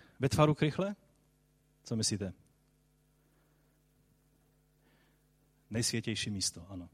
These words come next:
děkuji. Nový Jeruzalém je nejsvětější místo. Proč? Bude to místo, kde bude přebývat v plnosti, nesprostředkovaně Boží přítomnost uprostřed svého lidu.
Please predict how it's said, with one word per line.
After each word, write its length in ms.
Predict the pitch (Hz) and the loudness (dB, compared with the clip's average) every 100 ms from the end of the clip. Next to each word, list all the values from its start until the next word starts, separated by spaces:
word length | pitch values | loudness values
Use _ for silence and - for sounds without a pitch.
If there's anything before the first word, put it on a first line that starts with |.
| - | -10
děkuji. 400 | 98 - 90 87 - _ _ _ _ _ _ _ _ _ _ _ _ _ _ _ - - - 104 - | -8 -8 -10 -10 -18 _ _ _ _ _ _ _ _ _ _ _ _ _ _ _ -20 -20 -18 -16 0
Nový 200 | 113 113 | 4 6
Jeruzalém 500 | 113 110 113 117 117 | 4 4 2 2 2
je 220 | 107 101 | 2 0
nejsvětější 680 | 92 110 - 113 110 - 104 | 0 0 0 0 0 0 0
místo. 340 | 101 - 95 | 0 0 -2
Proč? 380 | 90 82 - - - _ _ _ _ _ _ _ - - | -6 -8 -10 -16 -20 _ _ _ _ _ _ _ -20 -2
Bude 180 | 104 104 | 2 2
to 120 | 98 | 2
místo, 680 | 95 120 131 - 131 131 131 | 2 4 4 2 0 -2 -4
kde 160 | 104 95 | -4 -4
bude 220 | 95 90 | -2 -2
přebývat 800 | - 104 98 107 104 104 104 - - _ | -2 -2 -2 -2 -2 -4 -6 -12 -20 _
v 140 | - | -12
plnosti, 680 | - 151 147 123 - - 92 | 6 8 8 4 2 0 -4
nesprostředkovaně 1120 | 90 117 131 - 131 - 113 - 107 101 87 - - - - | 2 6 6 4 2 0 -2 -2 -2 -2 -6 -14 -20 -20 -8
Boží 280 | 92 107 113 | 0 2 2
přítomnost 840 | - 110 104 98 92 92 - - - _ _ _ _ | 2 -2 0 -2 -2 -4 -6 -10 -20 _ _ _ _
uprostřed 580 | - 110 87 - - 87 | -4 2 2 2 0 -2
svého 380 | - - 85 85 | -2 -2 -4 -4
lidu. 240 | 80 78 | -8 -10